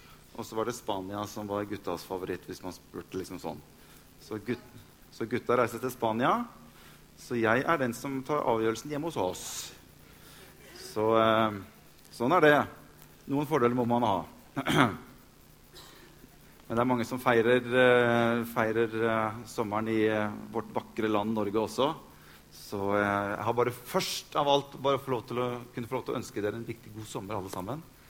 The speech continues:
Eh, kos dere, slapp av, eh, vær sammen med venner, vær sammen med familie, vær sammen med Jesus.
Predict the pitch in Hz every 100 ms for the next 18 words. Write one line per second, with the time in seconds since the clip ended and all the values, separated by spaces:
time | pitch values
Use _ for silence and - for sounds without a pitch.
0 | - - - - - - 95 87 85 80
1 | - 117 - 120 117 143 143 - - -
2 | - - 110 - - 110 135 123 110 -
3 | - - - - - - - - - -
4 | 60 67 71 - - - 104 120 - 117
5 | 110 113 120 120 101 110 117 113 113 107
6 | 107 110 113 117 117 120 117 113 - -
7 | - 107 113 107 110 113 101 95 101 -
8 | 123 - -